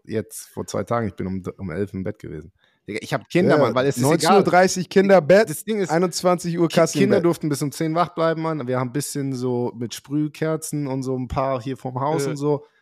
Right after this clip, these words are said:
Speaker 1: hatten ein gutes Dinner mit ein paar Freunden. Digga, weil das Problem ist,
Speaker 3: Ey, Jungs.
Speaker 1: wenn ich wach bleib, Alter, um sechs sind die Kiddi-,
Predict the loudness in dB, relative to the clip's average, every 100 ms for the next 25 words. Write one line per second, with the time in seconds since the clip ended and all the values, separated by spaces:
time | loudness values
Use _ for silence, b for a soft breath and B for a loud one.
0 | b -6 -4 -6 -4 -6 -4 -2 0 -2
1 | -6 -8 -4 -4 -4 -6 -12 _ _ _
2 | _ _ -4 -2 0 -2 -4 -6 -8 -2
3 | 0 0 -2 -4 -10 -6 -2 2 2 2
4 | 0 2 0 0 -2 -10 _ _ _ -2
5 | 0 2 2 2 0 0 -2 -2 -2 -2